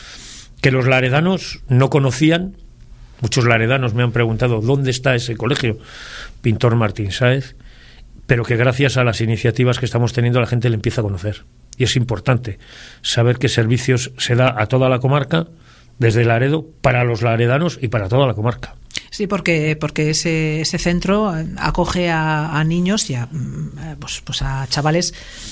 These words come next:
Speaker 2: que vienen de
Speaker 1: Con da-,
Speaker 2: prácticamente toda la comarca.
Speaker 1: con datos en la mano, pues unos veintidós ayuntamientos y un espacio de,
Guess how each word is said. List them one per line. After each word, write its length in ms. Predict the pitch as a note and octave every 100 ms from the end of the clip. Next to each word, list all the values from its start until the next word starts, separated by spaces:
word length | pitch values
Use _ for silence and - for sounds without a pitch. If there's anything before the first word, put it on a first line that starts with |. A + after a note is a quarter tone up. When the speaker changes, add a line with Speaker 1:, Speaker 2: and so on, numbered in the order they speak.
| -
Speaker 2:
que 80 |
vienen 240 | D#3 D#3 G3
de 240 | F3 D#3 D3 - - - - -
Speaker 1:
Con 140 | A2+
da-, 40 | A#2+
Speaker 2:
prácticamente 420 | D3 F3 F#3 E3+
toda 160 | E3+ D3+
la 80 |
comarca. 320 | D3 G3 A#3+ D3 -
Speaker 1:
con 160 | - A#2+
datos 260 | B2+ C3+
en 100 | A#2+
la 100 | B2
mano, 320 | B2+ C#3+ D#3 E3 -
pues 200 | A#2 -
unos 420 | A2+ A#2 A2+ G#2
veintidós 380 | A2 G#2 A#2+ A2
ayuntamientos 720 | A#2 A2 A#2+ C3 B2+ D#3+ - - - - - - - - - -
y 380 | C#3 A#2 A2+ A2+
un 160 | A2+ A#2
espacio 560 | A2+ - B2 - C#3
de, 160 | A#2